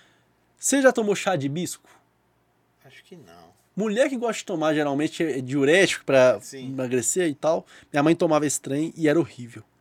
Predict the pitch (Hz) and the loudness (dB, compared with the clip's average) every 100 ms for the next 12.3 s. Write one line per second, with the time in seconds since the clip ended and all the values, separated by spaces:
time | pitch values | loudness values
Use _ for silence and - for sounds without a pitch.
0 | _ - - - - 160 190 - 180 170 | _ -20 -20 -20 0 2 4 2 -2 -2
1 | 175 165 170 180 180 147 147 131 131 - | -4 -2 0 0 0 -2 -6 -4 -6 -8
2 | - - _ _ _ _ _ _ 269 277 | -18 -18 _ _ _ _ _ _ 0 2
3 | - 190 185 214 208 233 - 262 254 247 | 4 4 4 -2 -2 -4 -4 -2 0 0
4 | 277 269 269 240 254 254 285 302 208 180 | -2 0 4 4 4 2 0 2 0 -2
5 | - _ _ _ _ _ _ _ 220 254 | -12 _ _ _ _ _ _ _ 0 2
6 | 262 196 262 254 196 208 190 170 196 247 | 2 2 0 0 0 -2 -4 -4 0 0
7 | 277 226 208 180 160 117 - 175 156 - | 0 -2 -4 -2 -4 -2 0 2 2 -4
8 | - 160 139 277 320 - _ _ _ _ | -2 -2 0 0 0 -2 _ _ _ _
9 | _ - 311 247 233 247 247 254 240 190 | _ 0 2 4 2 2 0 0 -2 -4
10 | 247 277 320 311 - 269 285 311 - 196 | -4 -2 0 0 0 -2 -2 -4 -4 -4
11 | 175 - _ _ _ - _ - 220 - | -6 -10 _ _ _ -20 _ 4 4 4
12 | 156 156 123 | -2 -6 -8